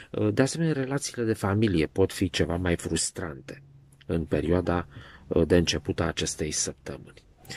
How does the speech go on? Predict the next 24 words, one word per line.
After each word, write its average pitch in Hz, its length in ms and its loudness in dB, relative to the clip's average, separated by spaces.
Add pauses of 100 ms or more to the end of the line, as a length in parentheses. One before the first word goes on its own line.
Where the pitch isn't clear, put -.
(260)
Între 123 840 6
unu 156 260 6
și 101 180 2
doisprezece 87 720 4
februarie, 135 600 4
în 127 60 6
zona 95 380 4
călătoriilor, 120 1000 4 (320)
a - 120 -2
studiilor 90 520 2
personale, 123 840 2 (500)
uh, 123 240 10
sunt 165 260 4
momente 147 440 6
favorabile 107 760 4
pentru 92 360 4
acțiune, 82 600 -4
pentru 104 520 4
a 98 140 2
vă 98 160 4
arăta 92 360 4
dorința 87 440 4
de 85 100 0
libertate, 82 880 0